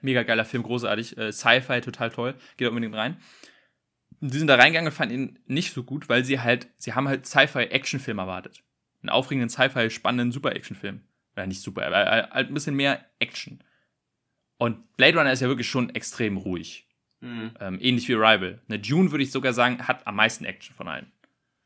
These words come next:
Speaker 1: Am meisten Bombast. Und das hat er, ne, und dann, dann gehen halt Leute in so, so Filme wie Blade Runner oder Arrival und denken sich, das ist halt Sci-Fi-Epos.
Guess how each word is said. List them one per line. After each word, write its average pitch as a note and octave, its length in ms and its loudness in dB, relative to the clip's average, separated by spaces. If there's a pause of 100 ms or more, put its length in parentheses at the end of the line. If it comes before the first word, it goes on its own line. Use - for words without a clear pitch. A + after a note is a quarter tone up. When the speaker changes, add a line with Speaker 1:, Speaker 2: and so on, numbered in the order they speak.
(120)
Speaker 1:
Am - 120 -20
meisten F#2+ 480 -4
Bombast. - 640 0 (420)
Und G2+ 400 -8 (100)
das G2 140 -12
hat A2+ 80 -4
er, - 220 -4 (120)
ne, A#2 200 -2
und A2 80 -4
dann, G#2 240 -2 (320)
dann F#2+ 180 -10
gehen C3 180 2
halt A#2+ 120 4
Leute B2 240 4
in A#2 80 -2
so, A#2 320 0
so A#2+ 120 -8
Filme B2 220 -4
wie A2 80 -2
Blade B2 300 2
Runner C3+ 320 2
oder A2 140 -2
Arrival A2+ 440 0
und G#2+ 100 -6
denken A2+ 260 -4
sich, A2+ 180 -8
das G#2 160 -8
ist G#2+ 160 -10
halt G2+ 200 -2
Sci-Fi-Epos. B2+ 2000 -2